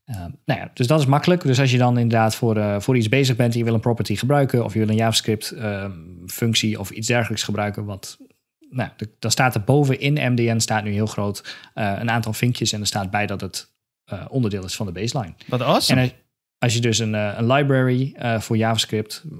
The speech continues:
Speaker 1: whatever, wil gaan, ehm, publiceren, dan kun je er ook bij zetten dat hij, nou, support heeft in baseline.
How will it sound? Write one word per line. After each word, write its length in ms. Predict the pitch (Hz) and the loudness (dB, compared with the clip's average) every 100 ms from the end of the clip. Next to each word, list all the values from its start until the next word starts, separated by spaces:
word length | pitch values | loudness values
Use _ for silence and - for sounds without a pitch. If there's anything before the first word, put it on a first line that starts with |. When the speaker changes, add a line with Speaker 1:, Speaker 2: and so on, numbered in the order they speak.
| 87 101 | -12 -6
Speaker 1:
whatever, 500 | 107 117 107 107 - | -2 -2 -2 -4 -6
wil 260 | 107 110 107 | -4 -2 -2
gaan, 320 | - 98 98 | -4 -6 -6
ehm, 220 | 95 92 - _ _ - - | -8 -12 -16 _ _ -20 2
publiceren, 680 | 151 131 - 135 135 131 - | 4 4 4 4 4 0 -2
dan 120 | 117 | 0
kun 100 | 123 | 2
je 40 | |
er 60 | 113 | 2
ook 100 | 117 | 2
bij 160 | 120 113 | 2 2
zetten 240 | 117 107 | 0 -2
dat 160 | 104 95 | -4 -6
hij, 200 | 98 104 | -10 -12
nou, 200 | - 120 - | -6 -6 -4
support 420 | - 110 104 95 | -8 -6 -6 -4
heeft 200 | 98 - | -8 -8
in 160 | 104 | -6
baseline. 460 | 95 117 110 101 | -2 0 0 -4